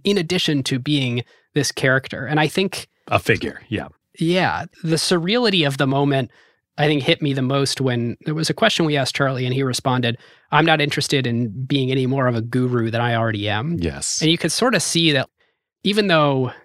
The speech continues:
Speaker 1: it's worked so well for him to get so much of his wisdom to the masses, and he has, he and Warren both have been these incredible teachers their whole, you know, last fifty plus years, in addition to their main job of being great investors, capital allocators, operators, they're sort of these educators on the side.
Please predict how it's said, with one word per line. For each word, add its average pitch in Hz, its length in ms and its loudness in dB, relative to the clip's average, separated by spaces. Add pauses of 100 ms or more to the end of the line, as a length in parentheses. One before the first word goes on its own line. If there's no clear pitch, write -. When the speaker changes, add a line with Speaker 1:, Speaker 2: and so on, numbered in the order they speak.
(160)
Speaker 1:
it's - 180 -4
worked 170 220 0
so 151 220 0
well 139 300 2
for 135 160 0
him 123 200 0
to 117 60 -4
get 127 200 -2
so 147 160 0
much 135 180 0
of 131 60 0
his 117 160 -2
wisdom 123 520 0
to 135 100 -4
the 123 80 -2
masses, 123 500 2
and 151 80 2
he 175 60 2
has, 240 340 0
he 220 220 0
and 202 100 2
Warren 190 160 2
both 196 200 -4
have 147 60 -2
been 127 120 0
these 123 120 -2
incredible 147 400 -2
teachers 110 460 -4
their 117 120 -2
whole, 123 340 -2 (100)
you 127 80 -2
know, 101 140 -4
last 117 240 0
fifty 135 320 -2
plus - 280 -4
years, 127 380 0 (720)
in 147 160 2
addition 151 400 2
to 139 100 -2
their 131 140 2
main 185 240 2
job 120 260 0
of 120 160 -2
being 123 220 0
great 120 400 0
investors, 127 500 0
capital 120 300 0
allocators, 117 600 -2
operators, 120 520 0 (320)
they're 156 240 0
sort 185 180 0
of 165 60 2
these 135 200 0
educators 139 540 0
on 131 140 2
the 113 60 -4
side. 131 460 2